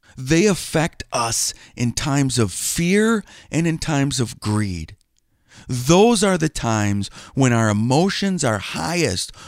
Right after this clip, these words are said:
when we're apt to make a decision about our money. And it's the worst possible time that we should. When I teach my retirement class,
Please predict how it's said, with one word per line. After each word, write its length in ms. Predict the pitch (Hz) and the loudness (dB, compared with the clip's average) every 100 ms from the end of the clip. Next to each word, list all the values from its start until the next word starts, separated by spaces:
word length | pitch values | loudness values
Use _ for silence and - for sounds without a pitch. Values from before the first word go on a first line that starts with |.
| - | -2
when 200 | 147 139 | 0 2
we're 180 | 127 - | 0 -2
apt 320 | 143 170 - | -6 -6 -6
to 80 | 202 | -4
make 360 | 180 123 117 - - - | -2 0 -2 -6 -16 -8
a 80 | 120 | -2
decision 560 | 120 - - 175 190 185 | 0 2 2 2 0 -2
about 300 | 139 127 123 | 0 0 0
our 140 | 120 | 0
money. 460 | 117 107 90 80 - _ _ - - | 0 0 -2 -8 -16 _ _ -20 -6
And 140 | 147 147 | 0 2
it's 180 | 147 - | 0 4
the 140 | 123 | 4
worst 560 | 113 139 190 214 - - - - | 6 6 6 4 0 -4 -16 -12
possible 580 | - 139 139 156 143 139 | -6 -2 0 0 0 -2
time 680 | - - 92 101 104 110 - - - | -2 -6 -4 -4 -2 -2 -2 -6 -20
that 300 | - 110 113 | -8 -6 -4
we 140 | 110 98 | -6 -6
should. 560 | - - 104 95 - - _ _ _ _ _ _ _ _ _ _ _ _ _ _ - 135 | -6 -4 -2 -4 -8 -16 _ _ _ _ _ _ _ _ _ _ _ _ _ _ -6 2
When 160 | 147 | 4
I 140 | 170 196 | 4 4
teach 280 | 240 220 | 2 2
my 140 | 214 233 | 2 2
retirement 680 | 220 226 220 190 180 180 - | 2 2 2 4 4 2 0
class, 540 | 160 147 113 90 - | 2 4 2 0 -4